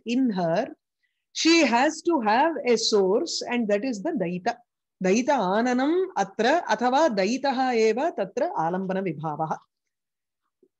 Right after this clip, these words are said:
That is the Karanam. She is, uh, looking at him, Nirikshate. She's looking at him, that is the Anubhavam here.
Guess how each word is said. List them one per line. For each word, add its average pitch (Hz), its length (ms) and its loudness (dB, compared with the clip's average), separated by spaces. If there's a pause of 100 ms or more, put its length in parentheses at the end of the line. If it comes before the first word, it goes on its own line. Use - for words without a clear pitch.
(100)
That 233 160 2
is 208 100 0
the 370 100 0
Karanam. 208 460 0 (1400)
She 311 600 2
is, 240 280 -2
uh, 247 300 2
looking 320 500 4
at 226 160 -2
him, 214 360 0 (500)
Nirikshate. 226 800 2 (1200)
She's 254 300 -4
looking 311 320 2
at 254 120 0
him, 294 200 0
that 220 160 0
is 220 120 -4
the 302 100 0
Anubhavam 196 600 -2
here. 160 200 -8